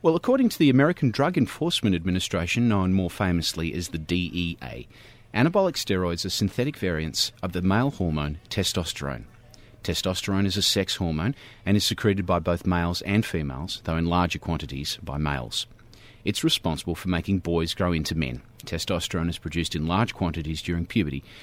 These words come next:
and enables the growth of facial hair, the development of a functional reproductive system, an adolescence spent fighting off acne,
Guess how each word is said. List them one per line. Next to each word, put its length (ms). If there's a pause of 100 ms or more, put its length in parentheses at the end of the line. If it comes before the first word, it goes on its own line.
(260)
and 120
enables 420
the 80
growth 300
of 80
facial 420
hair, 300 (200)
the 60
development 480
of 80
a 60
functional 440
reproductive 540
system, 340 (440)
an 100
adolescence 540
spent 380
fighting 440
off 160
acne, 340